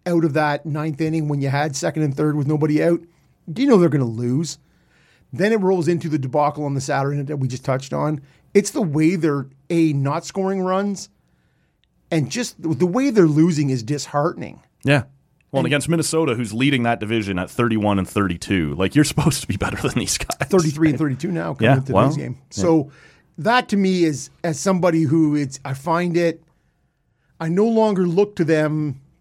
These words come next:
Speaker 1: to go, "Okay, the, the, really, you know, anything within three runs is easily,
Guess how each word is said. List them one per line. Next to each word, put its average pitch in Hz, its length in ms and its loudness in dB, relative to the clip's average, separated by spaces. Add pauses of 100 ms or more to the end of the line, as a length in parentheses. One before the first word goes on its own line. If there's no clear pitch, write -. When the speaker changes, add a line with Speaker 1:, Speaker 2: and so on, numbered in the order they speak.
(560)
Speaker 1:
to 165 120 -6
go, 143 120 4
"Okay, 139 260 0
the, 135 100 -4
the, 147 240 -8 (460)
really, 170 440 2
you 135 200 -2
know, 131 160 -2
anything 156 320 2
within 135 240 2
three 139 200 -2
runs 143 360 0
is 117 280 -6
easily, 139 640 0